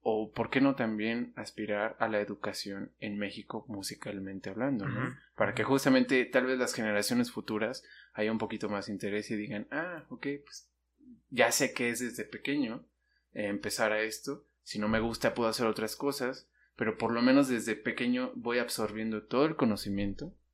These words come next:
Speaker 1: que a lo mejor más grande es más difícil, y a lo mejor sale un,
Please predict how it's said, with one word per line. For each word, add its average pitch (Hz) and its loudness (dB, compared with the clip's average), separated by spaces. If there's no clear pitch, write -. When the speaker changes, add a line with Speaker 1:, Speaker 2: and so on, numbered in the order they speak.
Speaker 1:
que 101 0
a 95 2
lo 95 -4
mejor 101 -4
más 107 0
grande 101 -6
es - -14
más 110 0
difícil, 135 -6
y 101 -4
a 95 2
lo 98 -2
mejor 101 -4
sale 104 -2
un, 95 -8